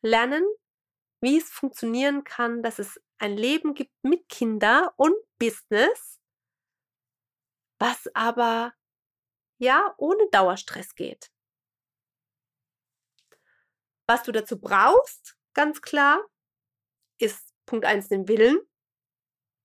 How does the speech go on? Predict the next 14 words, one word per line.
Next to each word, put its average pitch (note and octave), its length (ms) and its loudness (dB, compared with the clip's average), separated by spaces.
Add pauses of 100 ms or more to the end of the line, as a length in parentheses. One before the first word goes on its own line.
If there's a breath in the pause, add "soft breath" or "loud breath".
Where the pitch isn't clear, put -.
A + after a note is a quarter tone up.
(300)
den A#3 120 2
Mut C4 240 0
und A#3+ 100 -4
die A3 160 -10
Offenheit, D#4 580 -2 (600)
Dinge A#3+ 200 2
einfach G#3+ 220 -4
mal G#3+ 140 0
auch - 180 -4
auszuprobieren. C#4 1500 0 (800 loud breath)
Ja, B3+ 360 2
und, A3 760 -4 (300)
ähm, G3 520 -8 (1000)
ja, G#3+ 240 2